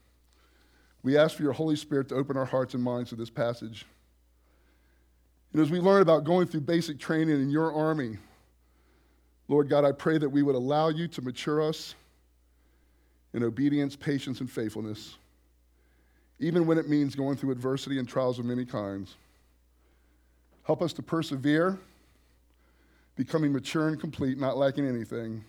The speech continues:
for your honor and your glory. In Jesus' name, amen. So three points this morning. First one is incarceration, and it's found in Genesis forty,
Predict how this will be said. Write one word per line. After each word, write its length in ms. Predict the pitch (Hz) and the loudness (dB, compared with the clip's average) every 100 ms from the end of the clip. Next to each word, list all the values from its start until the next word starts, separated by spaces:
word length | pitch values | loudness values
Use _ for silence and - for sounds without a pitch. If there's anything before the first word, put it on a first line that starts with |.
| _ _ _ _ _ _ _ _ _ _ _ _ _ _ _ _ _ _ _ | _ _ _ _ _ _ _ _ _ _ _ _ _ _ _ _ _ _ _
for 160 | - 120 | -6 0
your 200 | 139 143 | 2 2
honor 320 | 131 131 120 | 0 -2 -2
and 100 | 110 | -4
your 140 | 117 | -6
glory. 400 | 117 95 87 92 104 - - _ _ _ _ _ _ _ _ _ _ _ _ _ - | -6 -8 -8 -10 -14 -20 -20 _ _ _ _ _ _ _ _ _ _ _ _ _ -14
In 120 | 107 | -10
Jesus' 320 | 110 110 104 | -10 -10 -12
name, 240 | 95 95 95 | -12 -10 -10
amen. 300 | 98 101 90 - _ _ _ _ _ _ _ _ _ _ _ _ _ _ - | -10 -12 -14 -18 _ _ _ _ _ _ _ _ _ _ _ _ _ _ -6
So 120 | 131 | -4
three 180 | 180 180 | -2 -2
points 300 | 180 156 - | 0 0 -2
this 180 | 135 | -6
morning. 320 | 143 139 139 139 - _ _ _ _ _ _ _ _ _ _ _ - | -2 -2 -2 -4 -12 _ _ _ _ _ _ _ _ _ _ _ -4
First 240 | 165 160 | -2 0
one 120 | 165 | 0
is 100 | 139 | 0
incarceration, 800 | 139 - 147 135 131 143 143 131 | -2 -2 -2 -2 0 0 0 -2
and 120 | 120 120 | -4 -4
it's 120 | - | -2
found 260 | 151 139 | 0 2
in 80 | 127 | 0
Genesis 400 | 127 143 131 127 | -2 -4 -4 -10
forty, 500 | - 151 151 139 123 | -8 -4 -2 -2 -4